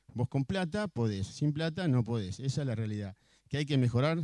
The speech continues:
con la plata que tenemos? Y sí, se puede mejorar un montón de cosas, un montón de cosas. Pero una salud como la de Hospital Estral, en Cañuelas, no la vamos a tener en el Marcet. Y esto es clarísimo. Si vos podés,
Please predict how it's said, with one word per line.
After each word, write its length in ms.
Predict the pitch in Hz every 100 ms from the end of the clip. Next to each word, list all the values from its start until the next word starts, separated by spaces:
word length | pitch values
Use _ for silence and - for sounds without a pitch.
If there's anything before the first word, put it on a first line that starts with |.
| 107 -
con 120 | 104
la 100 | 107
plata 200 | 135 127
que 120 | 107
tenemos? 400 | 135 170 165 131
Y 100 | 151
sí, 180 | - 160
se 140 | 127
puede 180 | 123 151
mejorar 300 | 127 139 143
un 60 | 131
montón 280 | 135 190 175
de 80 |
cosas, 340 | 120 101 98 95
un 160 | - 170
montón 360 | 165 156 156
de 100 | 117
cosas. 360 | 95 101 - 98 - _ _ _ _ _ -
Pero 180 | 113
una 140 | 156 156
salud 340 | 127 156 151
como 180 | 101 104
la 80 | 107
de 60 |
Hospital 320 | 110 113 135 143
Estral, 380 | - 160 165 -
en 140 | 110
Cañuelas, 500 | 120 135 143 156 - _ _ -
no 80 | 120
la 80 | 127
vamos 180 | 127
a 40 | 113
tener 280 | 123 151 170
en 80 |
el 140 | 120 113
Marcet. 360 | 107 107 98
Y 80 | 113
esto 140 | 147 170
es 80 |
clarísimo. 640 | - 165 175 - 101 98 92
Si 180 | - 98
vos 140 | 127
podés, 400 | - 156 147